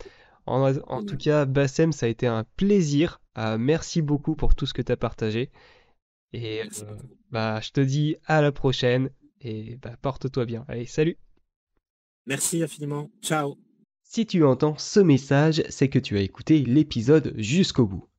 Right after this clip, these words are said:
Speaker 1: Alors, merci. Si ce dernier t'a plu, je t'invite à laisser un commentaire et cinq étoiles sur Apple Podcast, Podcast Addict ou ta plateforme d'écoute préférée. Ça m'aide beaucoup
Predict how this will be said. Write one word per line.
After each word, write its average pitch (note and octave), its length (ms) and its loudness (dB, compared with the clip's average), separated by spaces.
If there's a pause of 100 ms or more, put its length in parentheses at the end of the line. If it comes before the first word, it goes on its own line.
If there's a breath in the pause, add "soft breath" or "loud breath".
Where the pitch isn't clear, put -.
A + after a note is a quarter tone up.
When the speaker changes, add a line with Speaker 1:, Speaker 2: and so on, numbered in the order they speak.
Speaker 1:
Alors, A2 540 0
merci. G#2+ 640 0 (460 soft breath)
Si - 180 -4
ce A#2+ 120 -2
dernier A#2 580 2
t'a G3+ 140 4
plu, G3+ 380 4
je C#3+ 160 4
t'invite E3 400 0 (120)
à F#3 120 0
laisser D#3 460 2 (100)
un E3 140 2
commentaire A2+ 580 -2 (100)
et C3+ 260 0
cinq - 440 0
étoiles G#2+ 360 0
sur - 360 -6
Apple G#2 360 -4
Podcast, - 520 -4 (300 soft breath)
Podcast G3 460 2
Addict G#2 380 -8 (320 soft breath)
ou G#3 140 4
ta B2+ 180 0
plateforme C3+ 520 2
d'écoute C#3 480 -6 (140)
préférée. A#2+ 560 2 (300 soft breath)
Ça A#2 260 2
m'aide A#2+ 240 4
beaucoup F3+ 520 0